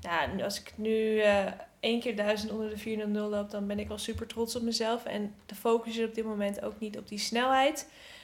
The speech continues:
Maar ik vind het wel leuk om met die wedstrijd in mijn gedachten toch af en toe te trainen. En dan in trainingen denk ik, ga ik denk ik niet aan een bepaald tempo. Maar loop ik lekker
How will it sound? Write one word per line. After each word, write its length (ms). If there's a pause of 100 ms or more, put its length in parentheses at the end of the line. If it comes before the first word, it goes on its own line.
Maar 140
ik 60
vind 140
het 80
wel 280
leuk 380
om 420 (200)
met 260
die 120
wedstrijd 440
in 100
mijn 120
gedachten 560
toch 320
af 160
en 80
toe 120
te 120
trainen. 600 (380)
En 100
dan 120
in 160
trainingen 800 (100)
denk 280
ik, 200 (380)
ga 260
ik 240
denk 180
ik 100
niet 140
aan 100
een 60
bepaald 420
tempo. 560 (1000)
Maar 480 (160)
loop 360
ik 80
lekker 400